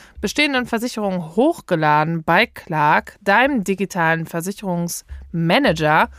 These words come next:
Und da arbeiten echte Expertinnen und gucken, wo bist du überversichert, wo bist du unterversichert. Und da habe ich herausgefunden, hey, wenn ich mich privat versichern lasse,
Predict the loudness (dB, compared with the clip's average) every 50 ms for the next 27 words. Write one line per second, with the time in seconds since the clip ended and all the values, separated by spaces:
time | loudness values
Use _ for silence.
0 | -20 -20 _ _ _ -8 -6 -2 0 2 2 2 2 2 2 0 0 0 -4 -8
1 | -4 0 0 0 0 0 0 0 0 -2 -4 -4 -2 -2 -2 0 0 -2 0 0
2 | -2 -4 -6 _ _ _ _ _ _ -6 -4 -2 -2 -2 -2 -2 -4 -4 -6 -8
3 | _ _ -4 -2 -2 0 -2 -4 -4 -4 -6 -4 -4 -4 -4 -4 -6 -6 -6 -8
4 | -8 -8 -8 -6 -4 -4 -4 -4 -6 -6 -4 -4 -2 0 0 0 0 0 -2 -6
5 | -6 -8 -6 -2 0 0 0 -2 -6 _ -20 -20 -20 -20 -20 -20 -20 _ _ _
6 | 0 0 0 2 4 4 4 4 4 4 2 0 0 2 2 2 2 0 -2 -8
7 | -8 -6 -4 -4 -4 -2 0 2 2 2 2 0 -2 -6 _ _ _ _ -4 -4
8 | -2 -2 -4 -6 -8 -10 -8 -6 -4 0 2 2 2 2 0 -4 -8 -6 -6 -6
9 | -6 -6 -6 -4 -4 -4 -6 -4 -4 -4 -4 -4